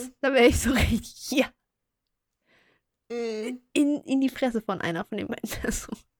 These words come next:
Speaker 2: Das wär das
Speaker 1: Aber
Speaker 2: Drama,
Speaker 1: ja.
Speaker 2: was ich gewollt hätte. Nicht Anger über den Idioten bei R T L, <laughs> der sich dieses Date ausgedacht hat. Das, das Schlimmste war eigentlich, er hat's voll gefühlt.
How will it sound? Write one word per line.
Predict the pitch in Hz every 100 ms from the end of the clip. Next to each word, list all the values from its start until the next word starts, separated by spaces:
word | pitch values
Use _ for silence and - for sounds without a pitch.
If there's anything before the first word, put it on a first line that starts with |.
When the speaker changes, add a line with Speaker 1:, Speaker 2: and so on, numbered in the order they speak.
| _ - - - _ _ _
Speaker 2:
Das | 262 -
wär | 285
das | 240
Speaker 1:
Aber | 320
Speaker 2:
Drama, | 254 214 220
Speaker 1:
ja. |
Speaker 2:
was | 214 -
ich | -
gewollt | 202 202 190 -
hätte. | 165 - - _ _ _ _ _ _
Nicht | 240 311 - - - _ - _ _ _ _ _ _ _ _ _ _ _ _ _ _
Anger | 240 240 254 233 220 220 226 - _ _ _ _ _ _ _ _ -
über | 240 240
den | 208 233 233
Idioten | 233 202 254 220 226
bei | 226
R | 190 214
T | -
L, | 233 240 -
<laughs> | 233 -
der |
sich | 220 - -
dieses | 294 - -
Date | - - - 220 -
ausgedacht | - - - - - - -
hat. | - - - - - _ 214 233 - - - -
Das, | - 247 -
das | 233
Schlimmste | 349 427 427 320
war | 277
eigentlich, | 247 320 370 427 453 - _ _ _ _
er | 247 277 392
hat's | 330 -
voll | 359 285
gefühlt. | 269 294 320 302 247 175